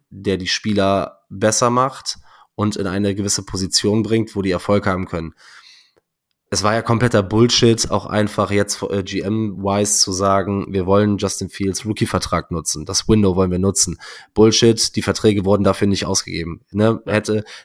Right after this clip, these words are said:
Speaker 1: hol meinetwegen Javon Hargrave, ne? Dann hast du deinen Defensive Tackle, zahl halt richtig Kohle, weil ich glaube halt auch nicht, dass, das ist meine aktuelle Einschätzung,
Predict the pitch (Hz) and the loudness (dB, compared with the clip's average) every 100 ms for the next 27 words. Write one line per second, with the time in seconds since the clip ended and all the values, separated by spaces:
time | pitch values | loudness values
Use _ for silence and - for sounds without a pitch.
0 | - 110 139 127 123 120 117 113 107 110 | -2 4 4 4 2 2 2 2 2 2
1 | 107 104 107 90 78 - 110 120 98 101 | 2 2 0 -2 -4 -2 0 2 2 0
2 | - 107 104 107 110 107 98 - 98 104 | 0 2 2 2 0 -2 -6 -8 -8 -4
3 | 110 98 - 104 107 98 - 101 - - | -4 -4 -6 -2 -2 -4 -10 -20 -8 -4
4 | 104 113 110 107 110 - - 104 110 107 | 0 2 2 2 -4 -4 -6 -2 0 0
5 | - - - - - - - - 92 98 | -4 -18 -18 -18 -18 -20 -20 -2 0 0
6 | - - - 104 113 117 110 95 104 113 | -2 -8 -2 2 2 2 0 -2 0 0
7 | 139 - - _ - 98 92 - - - | -2 -6 -12 _ -4 0 2 2 2 -2
8 | _ _ _ _ 90 90 87 95 98 90 | _ _ _ _ -4 -4 0 0 0 0
9 | 104 - - 104 120 127 110 120 - 120 | -2 -2 -2 4 4 4 2 -2 0 -2
10 | - 123 127 127 | 0 0 0 -4